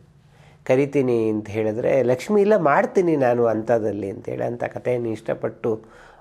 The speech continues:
ಮಾಡಿದ್ರು ಅದರಲ್ಲಿ. ಆ, ಅದರಲ್ಲಿ ಬಹುಶಃ ಅದರ, ಆ,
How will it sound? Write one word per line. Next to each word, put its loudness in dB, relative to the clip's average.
ಮಾಡಿದ್ರು 2
ಅದರಲ್ಲಿ. -6
ಆ, -4
ಅದರಲ್ಲಿ 2
ಬಹುಶಃ 2
ಅದರ, 2
ಆ, -6